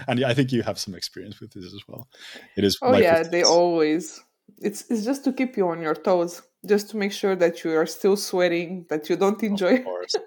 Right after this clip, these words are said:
Speaker 1: that
Speaker 2: yourself.
Speaker 1: they
Speaker 2: So
Speaker 1: have
Speaker 2: just
Speaker 1: the pow-, the kids have the power. They
Speaker 2: The
Speaker 1: can
Speaker 2: power.
Speaker 1: decide if you're gonna go on vacation or not.
Speaker 2: <laughs>
Speaker 1: But, yeah,
Speaker 2: Exactly.
Speaker 1: it's
Speaker 2: But I'm
Speaker 1: Yeah.
Speaker 2: happy he's better.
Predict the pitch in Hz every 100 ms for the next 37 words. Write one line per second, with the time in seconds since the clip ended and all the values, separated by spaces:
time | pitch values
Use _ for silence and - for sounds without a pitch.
0 | - - 277 285 - 214 185 123 123 101
1 | 92 87 - - 117 113 117 - 131 127
2 | - 117 - - - 117 117 101 95 127
3 | - 151 139 117 123 110 104 - 101 101
4 | 104 101 98 92 95 - 98 - 104 98
5 | 113 - - - - 254 - 254 - 285
6 | - - - - - - 233 214 196 87
7 | - - - - - - _ _ _ -
8 | 214 214 220 214 214 202 175 156 151 151
9 | 226